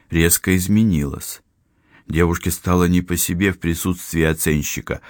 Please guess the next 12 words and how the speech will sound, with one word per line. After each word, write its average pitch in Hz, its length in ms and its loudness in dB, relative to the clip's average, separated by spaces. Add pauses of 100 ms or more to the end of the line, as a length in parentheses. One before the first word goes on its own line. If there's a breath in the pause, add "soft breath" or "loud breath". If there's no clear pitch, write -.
(220 loud breath)
особенно 92 580 2
когда 85 320 -2
его 87 300 2
внимательный, 82 880 0 (160 loud breath)
словно 87 460 2
ощупывающий 85 1000 0
взгляд 78 600 -2 (240 loud breath)
упал 95 440 2
на 90 140 2
неё, 76 520 2 (340 loud breath)
потом 90 400 0
скользнул 87 720 0